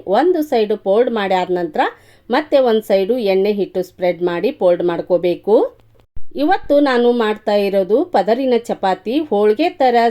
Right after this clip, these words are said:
ಸಾಫ್ಟಾಗಿ ಸ್ಮೂತಾಗಿ ಬರುತ್ತೆ ನೋಡಿ ಫ್ರೆಂಡ್ಸ್. ಹಸಿ ಬಿಸಿ ಬದನೆಕಾಯಿ ಪಲ್ಯ ಮತ್ತು ಪದರಿನ ಚಪಾತಿ ಮಾಡಿದರೆ ಮತ್ತೆ ಪದೇ ಪದೇ ಇದೇ ರೀತಿ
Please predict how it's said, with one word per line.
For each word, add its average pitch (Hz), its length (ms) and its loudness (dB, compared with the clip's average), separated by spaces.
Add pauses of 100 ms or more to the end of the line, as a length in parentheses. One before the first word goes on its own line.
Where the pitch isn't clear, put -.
(120)
ಸಾಫ್ಟಾಗಿ 190 600 -4 (100)
ಸ್ಮೂತಾಗಿ 196 640 -2 (100)
ಬರುತ್ತೆ 180 420 -2
ನೋಡಿ 180 280 -2
ಫ್ರೆಂಡ್ಸ್. 254 320 0 (1080)
ಹಸಿ 254 320 -2
ಬಿಸಿ 269 240 -4 (100)
ಬದನೆಕಾಯಿ 196 500 -2 (120)
ಪಲ್ಯ 185 280 0 (120)
ಮತ್ತು 190 240 -6 (100)
ಪದರಿನ 220 360 -2 (140)
ಚಪಾತಿ 196 520 -2 (200)
ಮಾಡಿದರೆ 180 560 -2 (280)
ಮತ್ತೆ 233 340 -2 (160)
ಪದೇ 202 240 2 (160)
ಪದೇ 196 240 0 (440)
ಇದೇ 233 240 0 (140)
ರೀತಿ 240 260 -4